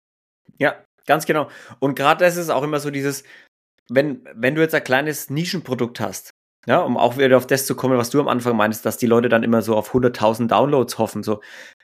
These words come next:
wird nicht passieren. Das wird nicht passieren in den ersten paar Jahren. Das, das funktioniert nicht. Und das Ding ist auch,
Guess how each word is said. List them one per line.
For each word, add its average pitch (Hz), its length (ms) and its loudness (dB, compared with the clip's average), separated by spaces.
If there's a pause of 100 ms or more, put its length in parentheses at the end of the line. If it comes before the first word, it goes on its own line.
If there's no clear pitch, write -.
(280)
wird 131 300 -4
nicht 165 120 0
passieren. 160 460 -4 (320)
Das 120 140 -8
wird 185 120 4
nicht 202 120 0
passieren 226 360 0
in 202 80 2
den 160 80 -2
ersten 139 440 0
paar 123 220 0
Jahren. 110 400 0
Das, 120 160 -10
das - 180 -6
funktioniert 170 560 0
nicht. 101 160 -2 (480)
Und 156 160 4
das 143 100 -2
Ding 196 140 4
ist 175 140 2
auch, 160 240 2